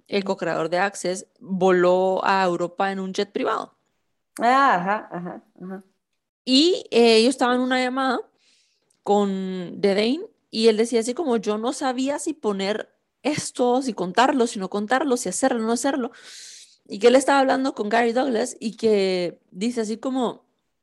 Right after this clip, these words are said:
Speaker 1: así como, "Ay, ¿qué hago? ¿Lo digo, no lo digo? ¿Qué hago? ¿Qué digo? ¿No digo, no digo?".
Speaker 2: Ajá.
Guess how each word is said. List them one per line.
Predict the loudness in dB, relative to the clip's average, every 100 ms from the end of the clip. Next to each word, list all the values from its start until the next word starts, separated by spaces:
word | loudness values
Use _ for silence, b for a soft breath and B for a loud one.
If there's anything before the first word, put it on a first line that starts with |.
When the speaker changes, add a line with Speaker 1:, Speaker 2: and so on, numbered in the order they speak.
| _ _ _ _ _ -20 _ _ -2
Speaker 1:
así | -2 0
como, | -2
"Ay, | 0 0 0 2
¿qué | 6
hago? | 8 8
¿Lo | 6
digo, | 6 4
no | 2
lo | -2
digo? | 0 0 2
¿Qué |
hago? | 2 2
¿Qué | -2
digo? | -2 2 0
¿No | 0
digo, | -4 -4
no | -4
digo?". |
Speaker 2:
Ajá. | -6